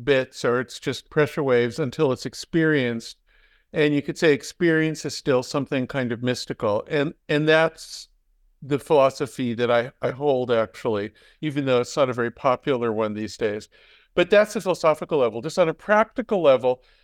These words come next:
um, what the, what the large language models can do, what the methods involving, uh, transformers and related techniques can do, is something that's pretty cool, but it also has limits.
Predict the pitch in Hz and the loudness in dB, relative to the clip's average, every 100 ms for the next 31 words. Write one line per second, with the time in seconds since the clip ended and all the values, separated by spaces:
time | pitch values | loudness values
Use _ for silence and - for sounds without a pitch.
0 | _ _ _ - 151 180 - - 165 202 | _ _ _ 4 4 4 -8 -4 2 2
1 | 202 214 190 190 165 185 190 190 175 170 | 4 0 2 0 2 2 2 0 2 2
2 | 175 160 156 - 151 139 131 120 - - | 2 0 -2 -4 2 2 2 -4 -10 -6
3 | 135 123 143 127 107 117 131 - 135 127 | -4 0 2 2 0 -4 -4 -4 0 2
4 | 123 147 127 113 131 123 120 117 127 120 | 2 0 -4 -4 -6 0 2 2 0 -4
5 | 120 120 113 113 - 143 131 - 139 131 | -4 -2 0 0 -4 -4 -4 0 0 2
6 | 127 123 147 127 127 123 123 123 143 - | -2 -2 -2 -2 -2 -2 -2 -4 -8 -6
7 | 131 120 - - 135 131 170 127 - _ | -6 -6 -12 -8 -4 0 2 2 -2 _
8 | _ _ _ _ _ _ _ _ _ _ | _ _ _ _ _ _ _ _ _ _
9 | _ _ _ _ _ _ _ _ - 196 | _ _ _ _ _ _ _ _ -4 0
10 | 285 269 302 285 247 - 262 226 - 285 | 2 2 2 0 -2 -2 -4 -4 -4 0
11 | 240 123 151 180 175 170 185 185 165 160 | 4 4 2 0 0 2 2 0 -4 0
12 | 185 156 110 - | 2 0 -2 -10